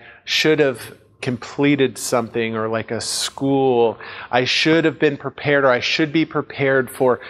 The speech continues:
this next coming season, or I should have seen this coming, or you should have done it the way that I told you to do it.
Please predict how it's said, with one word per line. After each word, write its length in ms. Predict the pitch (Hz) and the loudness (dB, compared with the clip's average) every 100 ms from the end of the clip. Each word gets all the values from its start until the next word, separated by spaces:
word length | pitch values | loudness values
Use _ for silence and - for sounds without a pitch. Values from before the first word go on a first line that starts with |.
| - - | -6 -2
this 220 | 135 - | 0 0
next 480 | 127 131 - - - | 0 -2 -2 -10 -6
coming 400 | 143 123 120 104 | -6 -4 -6 -6
season, 760 | - 127 123 110 113 107 110 | -4 0 0 0 -2 -2 -4
or 260 | - 127 127 | -2 2 2
I 120 | 120 | 2
should 360 | - - 160 | -2 2 2
have 140 | 156 135 | 2 -2
seen 400 | - 147 139 123 | -2 0 0 0
this 380 | 123 120 - - | -2 -2 -6 -10
coming, 800 | - - 131 127 117 110 107 113 | -10 -2 0 2 0 0 -4 -4
or 380 | 135 127 120 - - - - - 113 | 2 4 2 -2 -14 -14 -18 -20 -6
you 180 | 127 156 | 0 2
should 240 | - 156 | 2 4
have 160 | 160 135 | 2 2
done 160 | 139 139 | 2 0
it 120 | 131 | -2
the 80 | 123 | 0
way 220 | 135 139 | 2 4
that 140 | 139 | 4
I 100 | 139 | 2
told 340 | 127 - 170 156 | 0 0 0 0
you 100 | 120 | -2
to 120 | 117 | -2
do 240 | 101 104 | -2 -4
it. 280 | 101 - - | -4 -8 -16